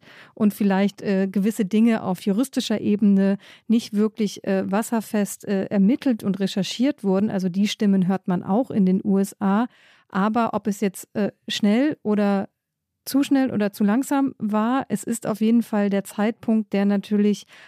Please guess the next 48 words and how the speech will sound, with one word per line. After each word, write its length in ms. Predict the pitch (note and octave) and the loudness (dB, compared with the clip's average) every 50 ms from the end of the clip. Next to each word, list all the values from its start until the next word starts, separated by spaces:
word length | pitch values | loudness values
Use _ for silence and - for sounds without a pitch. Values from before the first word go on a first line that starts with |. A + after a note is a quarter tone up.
| - _ - | -20 _ -4
auch 300 | - F#3+ G3+ G3+ - - | 0 0 0 0 -2 -4
Biden 500 | _ F#3+ F#3 G#3 B3 D4+ D#4+ C4+ G3+ F#3+ | _ -2 0 0 0 2 2 2 0 2
dann 240 | F3+ F3+ F3+ F#3 G3 | 2 0 0 0 0
in 220 | - A3 G3+ G3 | 0 2 2 2
die 100 | F#3+ G3+ | 2 2
Bredouille 560 | F#3+ - G3 G3 F3+ F3+ F#3+ F#3+ G3+ G#3 G3+ | -2 -2 -4 -4 -2 0 2 2 2 0 -2
bringen 340 | F#3+ - G3+ G3 F#3+ F#3 F3+ | -2 -2 0 0 0 0 -2
kann, 280 | - - G3 G#3+ B3+ C4+ | -2 -2 0 0 2 2
der 140 | B3+ A3 G3+ | 2 0 0
sich 200 | G3+ G3 - - | -2 -4 -4 -2
ja 160 | G3+ F3+ F3+ | -2 -2 -2
derzeit, 720 | - - F3+ F3 F#3+ G3+ - - - A3+ A3 A3+ A#3+ - - _ - - - _ _ - | -2 -2 -2 -2 -2 -4 -6 -6 -4 -2 0 -2 -2 -4 -10 _ -20 -20 -20 _ _ -2
wie 100 | G#3+ G3 | -2 -2
bei 80 | F#3+ | -2
allen 320 | - - - F#3+ F#3 F3+ G#3+ | -2 -2 -2 0 0 0 0
anderen 400 | - - A3+ B3+ C4+ C4 B3+ - | 0 0 0 2 2 0 0 -2
Anklagen 560 | - G#3 A3 G#3+ - G#3+ G3 F#3+ F#3 F#3+ F#3+ | -2 -4 -4 -4 -4 -4 -2 -2 -2 -4 -4
auch 180 | - G#3 A#3+ A3 | -4 -4 -4 -4
schon, 220 | - - B3 A3 | -2 0 2 2
nicht 240 | F#3+ F3+ - - - | 2 0 -2 -4 -2
äußert. 380 | G3+ G#3+ B3+ - - C4+ - | -2 -2 -2 -2 -4 -4 -4
Das 100 | G#3 F#3 | -4 -4
macht 220 | - G3+ F#3 - - | -2 -4 -4 -2 -4
er, 80 | G3+ | -4
glaube 240 | F3+ G3+ G3 G3+ F#3+ | -4 -2 -2 -2 -4
ich, 120 | F3+ - - | -6 -6 -8
auch 120 | - E3 | -8 -8
total 380 | - - - - - F#3+ F#3+ G3+ | -10 -14 -10 -6 -4 -2 -2 0
richtig. 500 | F#3 G3+ A3+ - - - D4 C4+ - _ _ _ _ _ _ _ | 0 -2 -2 -2 -2 -4 -4 -4 -6 _ _ _ _ _ _ _
Aber 360 | _ - - G3+ G3+ G#3 F#3+ - | _ -6 -4 -2 -2 -2 -2 -2
auch 200 | - G#3 G3 - | -4 -4 -4 -6
Biden 520 | - - G3 F3+ G3 A3 A#3 - C4+ C4+ C4 _ _ | -6 -4 -2 0 0 0 2 2 2 2 0 _ _
geht 280 | G3 G#3+ G#3 A#3+ - | 0 0 0 2 0
natürlich 480 | B3 A3+ G#3+ - - A#3 A#3+ A#3 - - | 0 -2 0 0 0 0 0 0 0 -2
in 100 | A#3 - | -4 -4
einen 300 | - G#3 G3+ G3+ G3 F3+ | -2 0 2 2 2 2
beginnenden 600 | G3+ F3+ F3 G#3+ G#3 G3+ G3+ F#3+ F#3 F#3 F#3 F3 | 0 -2 0 2 2 4 4 4 2 0 0 -2
Wahlkampf. 720 | F3+ C#3+ D3 E3 G3+ F#3+ - - A3+ B3 C#4 D4+ D4+ - | -2 -2 -2 -2 -4 -4 -4 -2 0 0 0 0 -2 -4
Auch 140 | - - - | -8 -12 -8
darauf 400 | - - F#3+ F#3 G#3 A#3 G3+ - | -6 -6 -4 -2 -2 -2 -2 0
werden 160 | G#3 G#3 G#3 | 0 2 2
wir 80 | G3+ F#3+ | 2 0
später 260 | - - G#3 - G#3+ | 0 -2 0 0 2
noch 160 | G#3 G#3 - | 0 0 0
kurz 220 | - A3+ A3+ - | -2 -4 -4 -4
zu 80 | - A#3 | -6 -8
sprechen 360 | A3+ - - A3+ A#3 - B3+ | -8 -4 -4 -4 -2 -2 -2
kommen. 300 | A3+ - A#3+ A#3+ B3 B3+ | -2 0 0 2 2 0